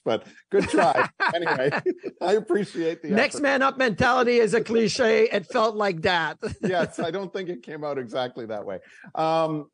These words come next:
Speaker 1: so is there anything else, though, that the, the group, regardless of the top two lines, but obviously heavy emphasis on those two lines, um, like, what else can they do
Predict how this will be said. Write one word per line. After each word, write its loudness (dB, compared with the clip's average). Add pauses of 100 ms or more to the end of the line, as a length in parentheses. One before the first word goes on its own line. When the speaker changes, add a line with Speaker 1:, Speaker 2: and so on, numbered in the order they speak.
(120)
Speaker 1:
so -6 (580)
is -8
there -4
anything -4
else, -2
though, -2
that -14
the, -10 (160)
the -8
group, -6
regardless -6
of -10
the -12
top -8
two -10
lines, -8 (760)
but -6 (220)
obviously -8
heavy -6
emphasis -10
on -6
those -8
two -10
lines, -12
um, -8 (140)
like, -6
what -6
else -8
can -10
they -6
do -8